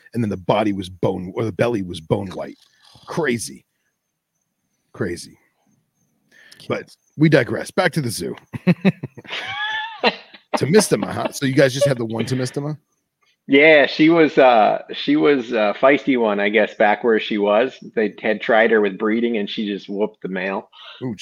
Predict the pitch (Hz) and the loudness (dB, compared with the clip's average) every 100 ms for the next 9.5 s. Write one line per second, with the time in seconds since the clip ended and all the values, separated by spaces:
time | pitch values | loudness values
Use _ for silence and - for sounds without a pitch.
0 | - - - 127 113 - 123 110 113 104 | -10 -8 -8 -4 -4 2 2 2 0 -2
1 | - 113 120 113 123 131 - _ _ _ | 0 0 0 0 0 -2 -4 _ _ _
2 | _ _ _ _ _ _ - 139 147 151 | _ _ _ _ _ _ -4 2 2 2
3 | 156 131 120 127 123 113 117 123 117 110 | 4 6 4 2 2 4 4 2 2 2
4 | 104 101 98 92 92 98 _ _ _ - | 2 2 0 -2 -6 -12 _ _ _ -12
5 | 123 110 107 95 87 107 101 131 123 120 | -6 -4 -4 -4 -6 -8 -8 0 4 4
6 | 107 - 117 - 120 107 110 107 98 - | 2 -2 -10 -6 -4 -4 -4 -6 -6 -14
7 | _ _ - - 127 - _ - - 123 | _ _ -12 -6 -6 -8 _ -12 -2 2
8 | 120 120 - 117 120 117 117 113 113 113 | 2 0 -4 -6 -4 -2 -2 -2 0 0
9 | 110 107 98 92 | 0 -2 -2 -2